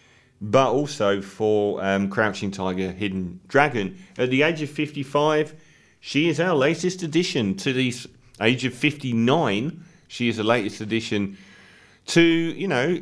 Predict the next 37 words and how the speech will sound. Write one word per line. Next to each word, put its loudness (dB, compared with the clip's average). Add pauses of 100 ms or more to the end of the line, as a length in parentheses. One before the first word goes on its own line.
(100)
back -2
in -2
the 0
day, 0
uh, 2
if -6
you 0
were 4
over 0
the 0
age -2
of -6
forty, -4
you -4
played 0
a 0
mother 0
in -4
a -8
film. -6 (640)
And 4
that 4
was -4
it. -2
And -2
now 2
you 0
get 0
these -2
still 0
very 0
sexual 0 (600)
and, 2
um, 2
dynamic 0
action -2
hero, 2